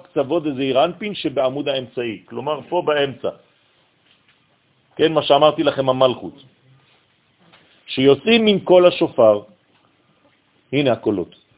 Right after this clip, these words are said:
הקול זה השופר. כלומר, שופר, מאיזה עולם זה בא?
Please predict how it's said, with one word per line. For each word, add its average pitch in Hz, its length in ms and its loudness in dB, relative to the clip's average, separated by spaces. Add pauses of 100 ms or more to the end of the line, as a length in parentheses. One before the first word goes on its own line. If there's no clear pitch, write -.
(300)
הקול 185 340 4
זה 196 100 6
השופר. 156 500 2 (640)
כלומר, 151 340 2
שופר, 180 460 4
מאיזה 160 380 2
עולם 147 340 4
זה 131 100 -2
בא? 135 240 4